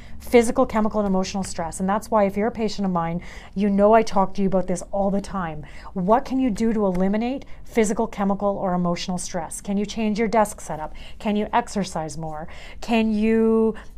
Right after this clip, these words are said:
start eating more of an, um, uh, less inflammatory diet? Can you drink more water? Are you meditating? Are you relaxing? Or what are you doing for self-care? Like, I talk about these and many other things all day long with my patients,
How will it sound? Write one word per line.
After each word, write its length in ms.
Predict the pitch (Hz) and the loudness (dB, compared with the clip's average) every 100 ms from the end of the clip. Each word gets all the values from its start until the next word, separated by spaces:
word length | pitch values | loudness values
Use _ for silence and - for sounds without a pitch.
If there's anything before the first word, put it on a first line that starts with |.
| - | -10
start 300 | - 240 233 | -2 0 0
eating 260 | 247 240 214 | 0 0 2
more 200 | 208 208 | 4 4
of 140 | 196 | 2
an, 280 | 202 202 151 | 0 -2 -4
um, 400 | 196 185 180 190 | -2 0 0 -2
uh, 300 | 185 185 196 | -2 -2 0
less 260 | 214 208 | 0 4
inflammatory 800 | 214 185 - 185 202 202 202 208 196 | 4 4 0 0 0 0 -2 -2 -2
diet? 540 | 220 233 214 170 - | 0 0 0 -2 -6
Can 180 | 190 208 | -4 -2
you 120 | 214 | -2
drink 260 | 220 226 214 | -2 -4 -2
more 180 | 220 | 0
water? 600 | 226 208 269 262 202 170 - - - - | 0 0 4 4 2 -2 -6 -14 -16 -4
Are 200 | - 226 | 2 2
you 340 | 226 240 240 | 2 2 2
meditating? 720 | 247 277 294 269 - 196 196 190 | 2 2 2 2 -2 -2 -2 0
Are 100 | 202 | 0
you 200 | 214 240 | 0 0
relaxing? 880 | 269 269 277 285 269 - 190 185 233 | 2 2 2 -2 -4 -2 -2 -2 -2
Or 160 | 220 | -4
what 160 | 214 240 | 0 0
are 20 | |
you 60 | 247 | 0
doing 160 | 262 | 0
for 140 | - 269 | -2 -4
self-care? 680 | - 262 294 - 202 180 - - - - | -4 0 0 -2 -4 -4 -4 -12 -14 -6
Like, 180 | 220 208 | -2 0
I 140 | - | 0
talk 380 | 233 - 254 262 | 0 2 2 4
about 240 | 226 226 196 | 2 -2 -2
these 300 | 226 226 208 | 0 0 0
and 180 | 202 | 0
many 280 | 214 240 269 | 2 2 2
other 200 | 226 202 | 0 0
things 360 | 190 208 190 170 - - | -2 -2 -2 -2 -6 -2
all 220 | 226 240 | 2 4
day 220 | 226 240 214 | 4 2 2
long 320 | 196 196 196 | 2 0 0
with 180 | 190 196 | -2 -2
my 80 | |
patients, 540 | 180 - 170 247 269 | -6 -4 -6 -6 -8